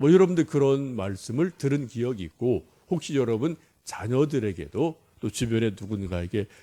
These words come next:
자꾸 부정적인 말하면 "말이 씨가 돼. 그런 말 하지 마. 좀 좋은 말 해." 이런 말을 뭐 여러분 듣기도 하고 뭐 하기도 하시고 뭐 이런 얘기를 살아갈 겁니다. 오늘 잠언 십팔 장도 그렇게 말씀합니다.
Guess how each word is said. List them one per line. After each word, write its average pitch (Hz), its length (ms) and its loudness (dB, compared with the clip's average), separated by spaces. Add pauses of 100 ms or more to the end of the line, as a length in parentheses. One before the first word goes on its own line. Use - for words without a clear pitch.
자꾸 - 440 -6
부정적인 131 640 -2
말하면 98 540 -8 (380)
"말이 127 380 -2
씨가 208 340 -8
돼. 143 420 -6 (160)
그런 180 160 -6
말 147 140 -6
하지 127 220 -8
마. 127 440 -8 (400)
좀 160 140 -4
좋은 151 280 0
말 113 200 -2
해." 143 280 -2
이런 180 240 0
말을 156 240 0
뭐 117 160 -2
여러분 113 340 0 (240)
듣기도 113 460 -2
하고 143 400 0 (260)
뭐 120 140 -8
하기도 196 360 -2
하시고 - 480 -8
뭐 202 120 -8
이런 151 280 0
얘기를 101 380 0 (320)
살아갈 92 420 -6
겁니다. 80 480 -14 (1000)
오늘 175 200 10
잠언 165 320 6
십팔 - 280 6
장도 156 240 2
그렇게 120 240 0
말씀합니다. 95 760 0